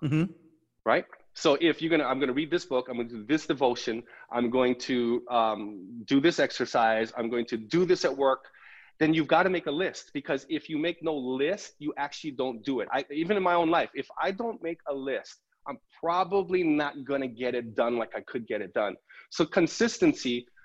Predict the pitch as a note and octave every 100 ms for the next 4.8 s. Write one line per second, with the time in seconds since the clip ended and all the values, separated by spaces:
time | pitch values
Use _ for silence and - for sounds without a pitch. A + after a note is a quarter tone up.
0 | _ - C3+ C3+ - - - F3 E3+ C4+
1 | A3+ F#3 E3+ C3 B2+ A2+ D#3+ G3 C#3 B2
2 | A2 C3 D3 F3 F3+ D3 D#3+ C#3 C#3 C#3
3 | - - G3 A#2+ G2 B2+ - G3 F4 G3+
4 | E3+ C3 B2+ G3+ - - -